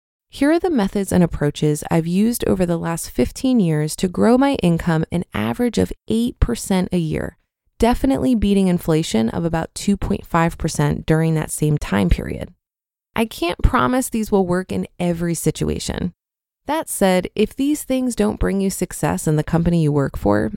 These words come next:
you may want to look for a different company. Number one, keep the mission first.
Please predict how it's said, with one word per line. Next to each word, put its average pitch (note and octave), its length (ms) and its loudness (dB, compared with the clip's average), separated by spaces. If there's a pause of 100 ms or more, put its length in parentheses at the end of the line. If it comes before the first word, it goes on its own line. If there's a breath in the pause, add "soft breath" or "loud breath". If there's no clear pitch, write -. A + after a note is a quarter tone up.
(140)
you F#3+ 120 4
may G#3 200 2
want C4 160 4
to G#3+ 80 6
look G3+ 200 4
for D#3+ 160 4
a D3 60 4
different D3+ 320 0
company. E3 480 -2 (1000)
Number G3 300 6
one, D#3+ 400 2 (320)
keep - 480 -2
the B3 160 4
mission F3+ 480 4
first. - 640 -6